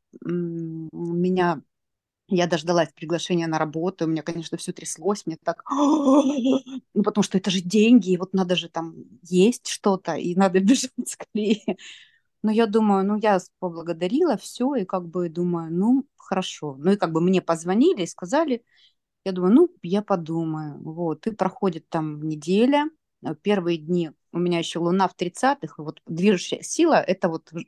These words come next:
желание, это ж огонь, который горит и который, ну, ничем не потушишь, очень тяжело себя сдержать. Вот. М, и, э,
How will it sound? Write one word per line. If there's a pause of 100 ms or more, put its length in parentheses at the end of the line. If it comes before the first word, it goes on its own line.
желание,
это
ж
огонь,
который
горит
и
который,
ну,
ничем
не
потушишь,
очень
тяжело
себя
сдержать. (680)
Вот. (320)
М,
и,
э,